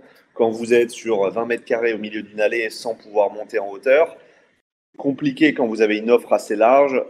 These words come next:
de faire rentrer le client dans votre univers, vraiment. Euh, c'est-, c'était, c'était jouable au début avec un seul produit sur le bonnet. Quand on a commencé à avoir bonnet, chaussettes, sacs, serviettes, et cetera, le pop-up ressemblait un peu à un fourre-tout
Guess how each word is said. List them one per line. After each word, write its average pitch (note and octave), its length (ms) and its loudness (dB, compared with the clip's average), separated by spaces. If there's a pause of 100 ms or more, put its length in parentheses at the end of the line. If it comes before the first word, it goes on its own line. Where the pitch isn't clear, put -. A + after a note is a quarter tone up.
(140)
de G#2+ 80 -6
faire G#2 240 -8 (200)
rentrer B2 520 -4
le B2+ 60 -6
client C3 340 0
dans B2 100 2
votre A2 260 -4
univers, A2 360 -4
vraiment. F2 280 -12 (380)
Euh, D#2+ 80 -4
c'est-, - 240 -8
c'était, B2+ 560 2
c'était - 300 -2
jouable D3 360 4
au C#3 60 4
début C#3+ 320 0
avec A2+ 220 4
un B2 80 -4
seul A#2+ 240 -2
produit A#2+ 320 -14
sur A#2+ 160 -10
le G#2 60 -10
bonnet. A#2+ 420 -4 (240)
Quand A#2+ 220 -8
on A2+ 80 -8
a A2 80 -2
commencé A2 360 -4
à G#2+ 40 2
avoir G2 160 0
bonnet, A#2 340 -4
chaussettes, G#2+ 540 -6
sacs, A2 360 -2
serviettes, G#2+ 380 -4
et - 120 -20
cetera, G#2 540 -2 (280)
le G2+ 140 -6
pop-up A#2+ 420 -2
ressemblait G#2+ 460 0
un A#2 120 -2
peu B2+ 160 -4
à A#2 60 0
un G#2 120 -2
fourre-tout C#3 580 -2